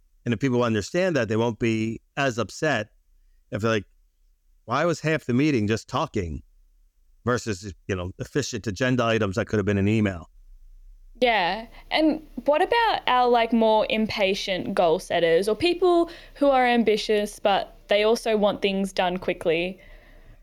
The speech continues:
Speaker 1: Mm-hmm. The type A personality oftentimes are very goal-driven, but don't like planning. And that's
Speaker 2: Mm.
Speaker 1: often their barrier. So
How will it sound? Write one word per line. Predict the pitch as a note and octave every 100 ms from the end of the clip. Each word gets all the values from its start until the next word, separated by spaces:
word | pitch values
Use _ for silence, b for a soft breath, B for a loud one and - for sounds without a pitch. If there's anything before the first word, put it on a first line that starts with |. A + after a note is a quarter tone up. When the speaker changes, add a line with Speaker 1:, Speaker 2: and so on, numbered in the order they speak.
| -
Speaker 1:
Mm-hmm. | D3 D#3+ G#3 A#3
The | E3+ D#3+
type | F3 E3+
A | E3
personality | D3 D3+ C3 C3 B2 C3 G2 F#2
oftentimes | G#2+ A#2 A2+ A#2 A2 G#2+ G2 _ _ _ _ _
are | B2
very | A#2+ C3
goal-driven, | G#2 C3 D3 D3 A#2+ G#2+ G#2 G#2 A2 _ _ _ _ _ _
but | C3+ G#2+
don't | C#3+ D3+
like | B2 G#2
planning. | A#2+ A2 F#2+ E2 - _ _ _
And | A#2+
that's | C3+ D3+ F3+
Speaker 2:
Mm. |
Speaker 1:
often | D3 D3
their | C3 A2
barrier. | A#2 A#2 A#2+ A#2 - _ _ _ -
So | C#3 C3 C3